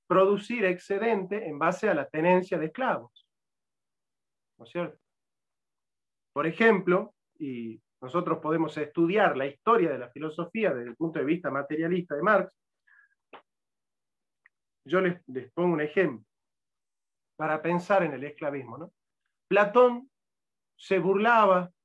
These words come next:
y Platón desdeñaba a los sofistas porque enseñaban a pensar, pero cobraban, lo tomaban como un trabajo. Y Platón dice, "Pero ¿cómo van a vender el conocimiento que es algo tan sagrado?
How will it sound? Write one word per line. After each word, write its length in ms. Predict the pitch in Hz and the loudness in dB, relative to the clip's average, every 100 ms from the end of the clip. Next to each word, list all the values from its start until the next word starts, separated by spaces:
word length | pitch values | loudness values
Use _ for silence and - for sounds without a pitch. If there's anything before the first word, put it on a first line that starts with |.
| _ | _
y 120 | 156 156 | -10 -4
Platón 420 | 175 180 214 196 | -2 0 0 0
desdeñaba 840 | 180 180 185 196 220 233 196 156 | -2 -2 -2 0 2 4 4 2
a 40 | |
los 200 | 147 156 | -4 -6
sofistas 640 | - 190 226 214 - 214 214 _ _ _ _ _ | -4 -4 -4 -6 -4 -6 -6 _ _ _ _ _
porque 540 | 196 220 208 220 247 - _ _ _ - | 2 2 2 0 -2 -4 _ _ _ 0
enseñaban 840 | 175 180 202 202 247 226 165 147 | 2 2 2 2 4 4 4 0
a 100 | 139 | -4
pensar, 580 | 165 175 - 220 226 269 _ _ - | -4 -4 0 0 0 -4 _ _ -2
pero 260 | 175 226 | 0 2
cobraban, 600 | 226 185 196 254 185 123 110 _ _ _ _ _ _ - | 4 4 6 4 4 0 -12 _ _ _ _ _ _ -14
lo 120 | 139 | -14
tomaban 400 | 147 160 214 202 | -4 2 4 4
como 180 | 143 139 | -2 -14
un 80 | 127 | -12
trabajo. 420 | 151 180 190 - _ _ _ _ _ _ _ _ - | -4 -2 -2 -6 _ _ _ _ _ _ _ _ -10
Y 100 | 185 | -8
Platón 440 | 185 190 190 240 214 | -2 -2 0 -2 -2
dice, 380 | 226 - 185 | -6 -6 -6
"Pero 240 | 156 175 170 | -4 -4 0
¿cómo 260 | 254 247 | 2 4
van 180 | 190 208 | 4 4
a 80 | 196 | 2
vender 380 | 160 180 185 202 | 0 -2 0 0
el 140 | 165 | 0
conocimiento 800 | 151 156 160 175 185 214 208 165 | -4 -6 -6 -2 0 2 0 -4
que 100 | 170 | -6
es 120 | 170 | -2
algo 240 | 190 185 160 | 0 0 -2
tan 220 | 131 131 | -6 -10
sagrado? 880 | 127 147 151 196 226 180 127 117 113 | -8 -6 -2 2 4 2 -2 -8 -14